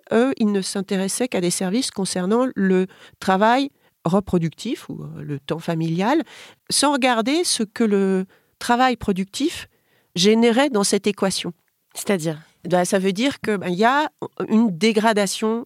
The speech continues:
Speaker 1: des conditions de travail, y compris des cadres, avec une intensification du travail et, euh, beaucoup de salariés qui se plaignent de journées à rallonge, de pression au résultat,
Speaker 2: De pas
Speaker 1: de
Speaker 2: pouvoir
Speaker 1: manque,
Speaker 2: couper,
Speaker 1: de pas
Speaker 2: de
Speaker 1: pouvoir couper,
Speaker 2: Ouais.
Speaker 1: et cetera.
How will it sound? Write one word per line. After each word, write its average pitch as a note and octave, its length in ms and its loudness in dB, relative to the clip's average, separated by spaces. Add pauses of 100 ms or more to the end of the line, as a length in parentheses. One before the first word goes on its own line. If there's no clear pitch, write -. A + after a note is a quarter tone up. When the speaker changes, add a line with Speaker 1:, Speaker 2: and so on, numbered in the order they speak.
Speaker 1:
des D#3+ 220 -4
conditions E3+ 460 -4
de E3 40 -2
travail, E3 760 -2 (520)
y C4 120 2
compris A3+ 440 -6
des E3+ 160 -4
cadres, F#3 640 -2 (280)
avec E3 280 -4
une F3 120 0
intensification G3+ 960 -4
du E3+ 140 -8
travail G3+ 560 -4 (320)
et, F3+ 300 0
euh, D#3 160 -2 (100)
beaucoup F#3+ 320 -2
de - 60 -6
salariés F#3 400 -4
qui F3+ 160 -12
se E3 300 -8 (120)
plaignent A3 400 0
de D#3+ 140 -2
journées D#3+ 440 -2
à D#3 200 -4
rallonge, A3+ 880 -2 (280)
de E3+ 140 -2
pression E3 580 -4
au - 20 -2
résultat, G#3+ 960 0 (140)
Speaker 2:
De F#3+ 100 -2
pas F3 120 0
Speaker 1:
de F#3+ 60 6
Speaker 2:
pouvoir G3 160 4
Speaker 1:
manque, G3 100 -2
Speaker 2:
couper, G#3+ 560 2
Speaker 1:
de G#3 40 4
pas F#3+ 100 2
Speaker 2:
de F3+ 60 0
Speaker 1:
pouvoir F3+ 260 0
couper, G#3+ 340 0
Speaker 2:
Ouais. F#3 180 2
Speaker 1:
et D#3+ 60 -4
cetera. G3+ 560 -4